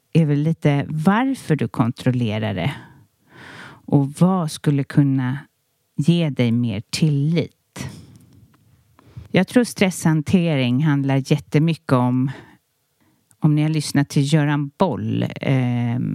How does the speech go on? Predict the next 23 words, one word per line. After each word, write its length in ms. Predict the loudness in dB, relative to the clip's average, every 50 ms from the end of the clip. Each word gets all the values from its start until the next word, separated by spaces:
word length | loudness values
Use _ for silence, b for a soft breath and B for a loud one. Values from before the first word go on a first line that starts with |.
| -4 -6
nu 200 | -2 0 0 2
vet 200 | 0 0 0 0
jag 80 | 0
inte 160 | 0 0 -2 -4
exakt 500 | -6 -6 -2 0 0 -2 -2 -2 -4 -4
vilket 260 | -2 -2 -4 -2 0
avsnitt 540 | 2 2 2 0 -2 -4 -2 -2 -2 0 0
det 100 | -2 0
var, 260 | 2 2 2 2 0
men 260 | 0 0 0 0 0
det 80 | 0 0
är 300 | 0 0 0 -2 0 0
någonstans 680 | 0 2 2 0 -2 -2 -2 -2 0 0 0 -2 -2 -2
vid 80 | 2
hundraåttio 760 | 2 2 2 2 0 -2 -4 -4 -8 _ _ _ _ -2 -2 -2 0
kanske. 400 | 0 0 0 2 2 0 0 0 B B B B B B B B B B B B B B B
Göran 360 | 2 2 2 2 0 0 0
Boll 260 | 0 0 0 0 -2 -4
pratade, 580 | 0 0 0 0 0 -4 -2 -2 0 2 2
eh, 500 | 2 2 0 0 0 0 0 0 0 0 0 0 -2 -2 -6 -8 -16 _ _ -20 -20 _ -20 -20 -20 _ _ _
om 680 | 0 2 2 2 2 2 2 2 2 0 0 -2 -4 -10 _ _ _ _ _ _ _ _ _ _ _ _ _ _ _ _ _ _ _ _ _ _ _ _ _ _ _ _ _
vilk-, 580 | -18 -18 _ -8 -2 0 0 -2 -2 _ -20 -20 _ _ _ _ -10 -8
varför 680 | -2 0 0 2 0 -2 -4 -4 0 0 0 2 0